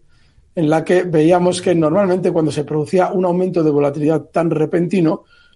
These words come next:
normalmente en el tiempo no suele haber grandes caídas. Pero veremos. El caso es que lo que estamos viviendo es simple y llanamente el efecto del vencimiento de diciembre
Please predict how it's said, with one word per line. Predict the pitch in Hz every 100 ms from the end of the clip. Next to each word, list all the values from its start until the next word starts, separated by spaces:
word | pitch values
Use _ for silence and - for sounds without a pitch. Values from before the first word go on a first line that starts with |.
| _ 180
normalmente | 185 185 180 185 202 190 196 185 180
en | 170
el | 151 139
tiempo | 175 170 170
no | 170 180
suele | 180 165
haber | 151 151
grandes | 151 156 165 165 160
caídas. | - 123 135 127 107 - _ _ _ _ _ _ _ _ _ _
Pero | 170 170 247 - _
veremos. | 160 143 151 127 117 - -
El | 165
caso | 156 220 240
es | -
que | 220 196
lo | 165
que | 160
estamos | 156 220 214
viviendo | 180 185 196 202
es | -
simple | - 220 220 190
y |
llanamente | 170 160 196 208 214 208 - - _ -
el | 180
efecto | 170 196 220 247
del | 233 233
vencimiento | 170 196 185 180 196 196 269 269 269 247
de | 240 226
diciembre | 233 - 226 214 156 123 113 101